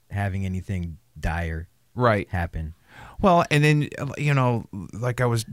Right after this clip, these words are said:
Speaker 2: talking to the ladies earlier, the, the, sh-, you know, Jansen brought up the fact, she's like, "I know what's going on with my car. I don't take my car in all the time." I'm like, "You do for oil changes?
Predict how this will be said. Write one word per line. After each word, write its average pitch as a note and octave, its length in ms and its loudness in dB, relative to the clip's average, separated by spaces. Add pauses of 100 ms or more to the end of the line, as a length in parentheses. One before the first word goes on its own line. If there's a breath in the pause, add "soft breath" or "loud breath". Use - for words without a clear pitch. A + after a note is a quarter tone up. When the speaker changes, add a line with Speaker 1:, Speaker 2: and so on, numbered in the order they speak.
Speaker 2:
talking B2 300 4
to A#2+ 40 4
the A2 100 4
ladies C3 400 2
earlier, B2 520 2
the, A2 160 -2
the, G#2+ 240 -6
sh-, - 240 -8
you A#2+ 160 -2
know, G#2 140 -2
Jansen A#2 400 0
brought G#2+ 240 0
up G2+ 120 -6
the - 80 -14
fact, G#2+ 280 -4
she's G2 180 -6
like, G#2 260 -6
"I C3 160 0
know G#3 140 0
what's F#3+ 200 -2
going F3 240 4
on E3+ 200 4
with D3 120 0
my C3 140 2
car. F#3 440 2
I E3 80 4
don't G3 160 2
take F3+ 160 0
my D3+ 100 2
car F#3 340 0
in F3 140 0
all D3+ 100 2
the D3+ 80 0
time." E3 360 0
I'm D#3 60 0
like, C#3+ 200 -2
"You D#3+ 100 -2
do F3 200 -2
for F#3 140 -4
oil G3 280 0
changes? G#3 640 -4